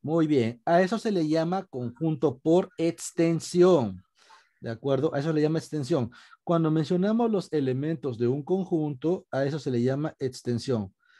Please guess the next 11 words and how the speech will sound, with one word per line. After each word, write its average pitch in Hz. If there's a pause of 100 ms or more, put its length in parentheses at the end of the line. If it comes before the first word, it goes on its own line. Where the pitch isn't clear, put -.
(320)
Veamos 196
estos 160
ejemplos. 127 (800)
Lee, 214
por 185
favor, 185
Robert, 175
los, 147
el 147
ejemplo 165
A. 110